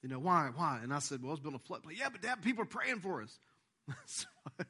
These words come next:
that's when your faith, that's when your stuff gets real. You know, when your kids are asking you questions like that, it's easy to talk about how good God is when everything's going great. You know, it's, it's,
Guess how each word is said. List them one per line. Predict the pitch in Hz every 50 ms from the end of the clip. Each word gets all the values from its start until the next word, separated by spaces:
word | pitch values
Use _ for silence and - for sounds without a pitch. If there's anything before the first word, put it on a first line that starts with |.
| _ - - 156 185 185 190 180 175 180 175 170 160 156 147 143 143 - - - -
that's | - 339 330 277
when | 262 262 233
your | 220 202
faith, | - 233 220 202 208
that's | 185 240 269 -
when | 427 339
your | 254 214
stuff | - - 226 185 170
gets | 170 165 - -
real. | 185 175 160 147 131 139
You | 160 165
know, | 190 185
when | 170 180
your | 196
kids | 190 - 233 220 - -
are | 196 190
asking | 185 180 - - 175
you | 156
questions | - 175 175 175 - - 160
like | 185 - 233 -
that, | - 185 180
it's | 233 302 - 277
easy | 277 294 277 233 240 220
to | 196
talk | 220 220 214
about | 202 214 185
how | 180 190 185
good | 180 175 190 185 160
God | 170 180 170 175 180
is | 180 175 147
when | 170 165
everything's | 170 170 160 175 165 151
going | 135 165 160 151
great. | 151 190 185 160 127 - - - - - - - _ _ _ _ _ -
You | - 220
know, | 208 180 170
it's, | 185 185 -
it's, | 233 214 180 160 139